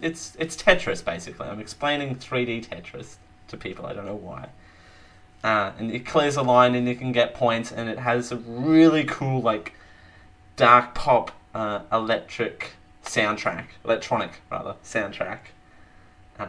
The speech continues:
and it, it's really cool. And it, it, it's, it flashes, you know, colors when it, you know, after a certain amount of time, it just mixes up the color scheme, and it's, it's brilliant. Uh, free to play.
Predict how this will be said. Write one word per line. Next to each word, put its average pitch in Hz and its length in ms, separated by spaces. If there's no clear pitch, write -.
and 104 100
it, - 160
it's 113 240
really 123 340
cool. 117 320
And 107 140
it, 107 140
it, 110 180
it's, - 360
it - 140
flashes, 143 680
you 110 60
know, 104 180
colors 156 480
when 135 100
it, 110 260
you 117 100
know, 107 80
after 117 260
a 113 40
certain 120 220
amount 113 200
of - 40
time, 117 180
it 110 80
just 113 240
mixes 117 460
up 110 140
the - 60
color 127 280
scheme, 120 400
and 104 80
it's, - 220
it's 104 180
brilliant. 110 560
Uh, 113 160
free 180 320
to 220 80
play. 160 540